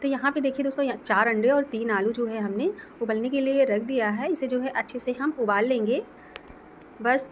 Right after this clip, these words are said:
तीन चार मिनट के बाद जो है ये अच्छे से जो है उबल जाता है। आलू यहाँ पे दोस्तों जल्दी ही पक जाएगा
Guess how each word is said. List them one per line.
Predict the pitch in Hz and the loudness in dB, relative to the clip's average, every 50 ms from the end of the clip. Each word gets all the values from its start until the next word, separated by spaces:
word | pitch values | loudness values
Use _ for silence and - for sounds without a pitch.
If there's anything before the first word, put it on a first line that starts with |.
| - - | -14 -10
तीन | - 240 226 220 | -6 -4 -4 -2
चार | 214 233 220 226 | 0 0 0 2
मिनट | 233 233 220 | 2 0 0
के | 233 240 | 0 0
बाद | 208 208 196 208 240 262 | 2 4 4 4 4 2
जो | 254 269 269 | 2 0 2
है | 269 285 | 2 2
ये | 285 269 285 285 | 4 2 2 2
अच्छे | - 233 214 - - 240 | 0 -4 -6 -2 -4 -2
से | 226 - 226 | -2 -2 0
जो | 208 226 | 0 0
है | 226 254 339 - - | 0 0 -4 -4 -4
उबल | 269 202 208 226 | -2 0 2 4
जाता | 233 254 233 220 233 226 220 | 6 4 4 4 2 0 0
है। | 208 262 359 466 - - - - - - - - - - - _ _ - | 0 -2 -4 -4 -4 -14 -20 -20 -20 -20 -20 -20 -20 -20 -20 _ _ 4
आलू | - 233 247 285 | 6 6 8 8
यहाँ | 311 302 269 269 277 | 6 6 6 4 4
पे | 302 | 4
दोस्तों | 277 285 277 - 302 | 4 4 4 2 0
जल्दी | - - 208 202 233 | 2 2 2 2 2
ही | 254 254 | 2 2
पक | 254 - 220 196 | 4 2 2 2
जाएगा | 190 226 208 202 202 202 247 | 2 0 2 2 2 2 2